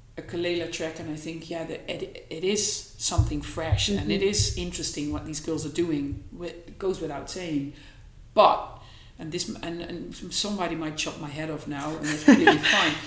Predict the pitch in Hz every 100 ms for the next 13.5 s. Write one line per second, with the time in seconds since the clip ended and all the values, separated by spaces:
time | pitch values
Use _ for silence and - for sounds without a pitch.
0 | - - - - - - 269 - 190 180
1 | 175 - 196 214 214 226 175 160 - -
2 | - - - - - - 175 170 165 160
3 | - - - - - - 160 156 160 165
4 | - - - - - - - - - -
5 | - - 180 175 170 170 175 170 160 -
6 | 165 165 160 160 - - - 190 160 156
7 | 160 156 170 175 175 170 170 170 165 165
8 | 156 - - 180 180 - 185 - 180 170
9 | 160 - - 180 185 254 285 220 - 175
10 | 160 156 156 165 160 160 - - - -
11 | - - 196 185 170 165 170 165 165 160
12 | 214 233 - 175 160 156 156 156 160 160
13 | 160 156 147 147